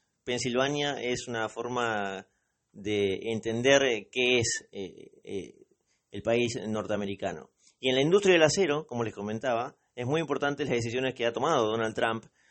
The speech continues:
porque ha favorecido en gran parte a la clase obrera allí con aranceles a la importación de los productos chinos,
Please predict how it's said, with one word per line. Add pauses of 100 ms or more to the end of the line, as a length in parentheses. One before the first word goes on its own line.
(220)
porque
ha
favorecido
en
gran
parte
a
la
clase
obrera
allí (220)
con
aranceles (360)
a
la
importación
de
los
productos
chinos,